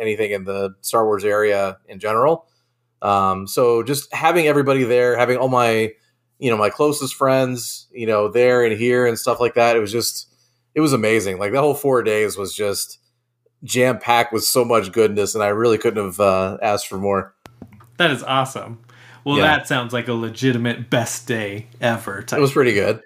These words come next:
Speaker 2: Or
Speaker 1: Yeah, for sure.
Speaker 2: four days, yeah. <laughs> It all blurs together, right?
Speaker 1: It kinda does. I mean, a lot of it ru-, you know, runs in together, but, uh, we played, we actually played a board game on my wedding day before the ceremony.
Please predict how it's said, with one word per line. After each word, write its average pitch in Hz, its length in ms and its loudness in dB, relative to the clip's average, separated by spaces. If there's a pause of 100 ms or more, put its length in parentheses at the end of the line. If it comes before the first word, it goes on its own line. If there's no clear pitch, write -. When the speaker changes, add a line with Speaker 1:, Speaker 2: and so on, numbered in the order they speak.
(140)
Speaker 2:
Or 120 300 -4
Speaker 1:
Yeah, 107 260 0
for - 180 -10
sure. 143 180 2
Speaker 2:
four 113 120 0
days, 110 280 -10
yeah. 120 280 -6 (320)
<laughs> - 0 - (880)
It 196 80 -2
all 165 120 2
blurs 123 280 -4
together, 104 360 -10
right? 117 360 -4 (1080)
Speaker 1:
It 156 100 2
kinda 202 260 0
does. 135 300 0
I 135 60 2
mean, 160 180 2
a 160 40 2
lot 165 240 2
of 160 80 2
it 135 80 -2
ru-, 139 280 0
you 127 120 0
know, 113 80 2
runs 113 280 0
in 113 60 -2
together, 120 420 2
but, 101 320 -2 (440)
uh, 104 300 2
we 135 120 2
played, 170 460 0
we 143 60 -2
actually 156 240 0
played 170 140 2
a 147 60 0
board 139 220 2
game 117 220 2
on 120 260 2
my 110 320 2
wedding 110 360 0
day 98 160 0
before 104 480 0
the 98 140 -2
ceremony. 104 680 0